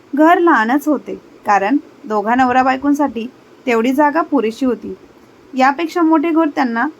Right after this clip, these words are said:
नकोच होते. असे करता करता पाच वर्ष उलटून गेली. एक दिवस मोहनराव आपल्या पत्नीला म्हणाले की, "बायको, आपण आपल्या तरुणपणी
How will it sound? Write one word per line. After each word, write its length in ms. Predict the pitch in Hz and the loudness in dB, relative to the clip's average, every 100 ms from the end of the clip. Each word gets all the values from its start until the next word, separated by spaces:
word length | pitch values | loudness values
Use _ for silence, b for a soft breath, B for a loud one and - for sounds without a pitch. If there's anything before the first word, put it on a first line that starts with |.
| - | -6
नकोच 420 | 220 196 220 254 | -4 -2 -4 -2
होते. 280 | 226 - 190 - - - - _ - | -4 -6 -16 -16 -20 -20 -20 _ -4
असे 240 | 262 330 | -2 -2
करता 320 | 339 320 302 330 | 0 0 0 0
करता 420 | 320 285 226 247 - - | -2 0 -4 -4 -12 -6
पाच 280 | 220 220 254 | 0 0 0
वर्ष 280 | 277 285 277 240 285 - | -2 -2 -4 -6 -6 -12
उलटून 360 | 220 208 226 240 | -10 -6 -4 -4
गेली. 240 | 214 190 180 - - - - - - | -4 -6 -10 -18 -20 -20 -20 -20 -6
एक 240 | 254 311 311 | 0 2 2
दिवस 260 | 349 349 | 0 0
मोहनराव 560 | 311 285 294 294 240 262 - - | 2 4 4 4 2 0 -10 -8
आपल्या 260 | 220 254 262 | -6 -4 -2
पत्नीला 440 | 240 - 240 262 | -2 -4 -2 0
म्हणाले 380 | 269 226 196 190 - - - | 0 -2 -6 -10 -16 -20 -16
की, 280 | 233 226 269 - _ _ 226 | -8 -6 -6 -10 _ _ 0
"बायको, 460 | 214 214 254 302 - - _ - | 0 0 -2 -4 -4 -20 _ -6
आपण 260 | 240 330 359 | -4 0 0
आपल्या 220 | 339 359 311 | 0 -2 -2
तरुणपणी 540 | 269 311 311 262 269 | 2 2 2 2 0